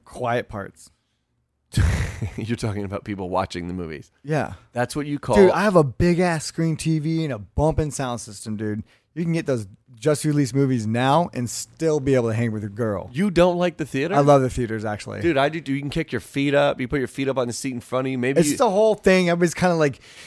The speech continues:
Speaker 1: there together watching the same thing. It's
Speaker 2: Well
Speaker 1: like, it's like, it's more of a camaraderie, camaraderie thing. 'Cause you ever, like, really be into a movie and me and Natalie be like, "Oh, you're not watching it with me," 'cause they're, like, kinda over it.
Speaker 2: Yep.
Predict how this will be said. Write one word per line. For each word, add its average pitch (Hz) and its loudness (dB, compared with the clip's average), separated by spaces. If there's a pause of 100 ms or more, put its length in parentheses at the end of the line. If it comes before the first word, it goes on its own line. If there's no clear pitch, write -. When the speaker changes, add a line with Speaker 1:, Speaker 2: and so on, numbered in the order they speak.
(300)
Speaker 1:
there 160 6
together 151 6
watching 151 4
the 156 0
same 156 -2
thing. 151 -2
It's - -6
Speaker 2:
Well 170 4
Speaker 1:
like, - -2
it's 165 2
like, 196 2
it's 190 2
more 220 4
of 202 4
a 170 2
camaraderie, 151 4 (200)
camaraderie 147 4
thing. 127 -2
'Cause 120 -2
you 156 2
ever, 185 4 (240)
like, 139 2
really 160 6
be 156 2
into 147 2
a 139 0
movie 131 -2 (300)
and 143 2
me 156 6
and 151 6
Natalie 143 6
be 139 6
like, 135 4
"Oh, 202 12
you're 214 8
not 240 4
watching 220 4
it 147 6
with 131 4
me," 107 0 (220)
'cause 131 -2
they're, 143 2
like, 123 -2
kinda 147 2
over 156 4
it. 185 4
Speaker 2:
Yep. 127 -2